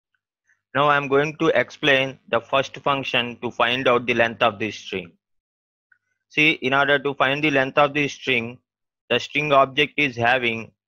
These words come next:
length method. By using that length method, we can find out the number of characters with that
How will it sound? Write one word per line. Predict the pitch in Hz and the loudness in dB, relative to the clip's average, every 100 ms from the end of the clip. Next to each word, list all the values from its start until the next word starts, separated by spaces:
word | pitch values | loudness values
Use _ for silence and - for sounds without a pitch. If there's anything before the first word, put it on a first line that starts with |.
| _ - | _ -6
length | 113 120 131 127 | 0 0 0 -4
method. | 107 95 - - _ _ _ _ | -4 -4 -8 -12 _ _ _ _
By | 113 120 | -2 0
using | 143 143 147 | 0 -2 -2
that | 139 123 | -2 0
length | 131 131 | -2 -2
method, | 139 - 117 113 - - | -2 0 2 0 -2 -10
we | 120 | -6
can | 123 120 | -4 -2
find | - 123 139 | 0 0 0
out | 139 | 0
the | 131 | 0
number | 120 120 127 | -2 -2 2
of | 135 - | 2 0
characters | 117 120 131 127 - 123 - | 0 2 2 0 0 -2 -2
with | 127 120 | -6 -2
that | 113 107 | 0 0